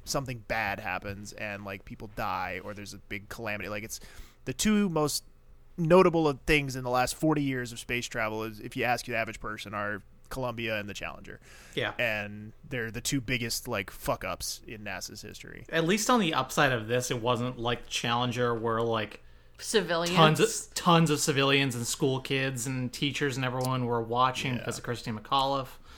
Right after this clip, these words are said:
Speaker 1: Right.
Speaker 2: This was
Speaker 1: Although
Speaker 2: just,
Speaker 1: I,
Speaker 2: this was just
Speaker 1: I,
Speaker 2: a mission.
Speaker 1: I do remember watching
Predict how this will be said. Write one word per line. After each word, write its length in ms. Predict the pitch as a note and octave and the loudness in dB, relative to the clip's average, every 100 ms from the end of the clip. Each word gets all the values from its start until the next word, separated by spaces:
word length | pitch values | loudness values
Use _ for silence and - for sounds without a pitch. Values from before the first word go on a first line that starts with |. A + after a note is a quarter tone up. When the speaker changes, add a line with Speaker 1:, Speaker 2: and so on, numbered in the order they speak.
| - C#3+ C3 | -12 -8 4
Speaker 1:
Right. 140 | C#3 | 6
Speaker 2:
This 100 | A#2+ | 8
was 120 | D3+ | 6
Speaker 1:
Although 220 | D#3+ G3 | 8 10
Speaker 2:
just, 100 | G3 | 10
Speaker 1:
I, 140 | F#3 F3+ | 8 6
Speaker 2:
this 140 | E3+ F#3 | 4 4
was 100 | D3+ | 6
just 180 | F3 | 8
Speaker 1:
I, 40 | D#3+ | 8
Speaker 2:
a 20 | |
mission. 400 | C3+ B2 G#2+ G2+ - - - - | 4 0 -2 -8 -16 -20 -12 6
Speaker 1:
I 140 | E3+ | 6
do 400 | F3 B2+ F3 G3 | 6 4 4 4
remember 640 | F3 D3+ B2 A#2 A#2 A2+ A2 | 4 0 0 -4 -4 -6 -6
watching 880 | A2 A2 A2 - A#2+ A2 G#2+ G#2+ | -4 -2 -2 -4 -6 -8 -10 -12